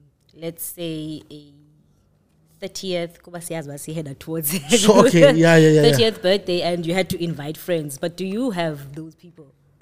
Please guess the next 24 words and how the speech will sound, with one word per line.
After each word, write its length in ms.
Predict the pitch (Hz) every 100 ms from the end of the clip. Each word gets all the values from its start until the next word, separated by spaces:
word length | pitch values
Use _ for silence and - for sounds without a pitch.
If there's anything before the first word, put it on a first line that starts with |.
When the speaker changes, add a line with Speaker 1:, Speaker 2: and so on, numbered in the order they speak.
| -
Speaker 1:
Or 80 | 175
not, 140 | 175
hayi, 320 | 170 156 160
ndingababiza? 680 | 165 151 151 156 165 170 170 _ _ -
Even 140 | 392
if 60 | 359
it's 140 | 294 -
ten, 420 | 190 135 - 147 _ _
five, 240 | 156 151 -
ten, 320 | 160 - - _ _ _ _ _
five 200 | - 170
to 100 | -
ten. 200 | 160 170 - -
Andithi 140 | 254 285
babize 300 | 247 226 185
ngamagama, 540 | 175 180 175 170 165
but 300 | 165 160 -
Speaker 2:
Yeah, 160 | 165 170
yeah, 120 | 165
yeah, 80 | 160
Speaker 1:
mhlawumbi 120 | 160
Speaker 2:
yeah, 60 | 156
Speaker 1:
to 60 |
Speaker 2:
yeah. 60 | 156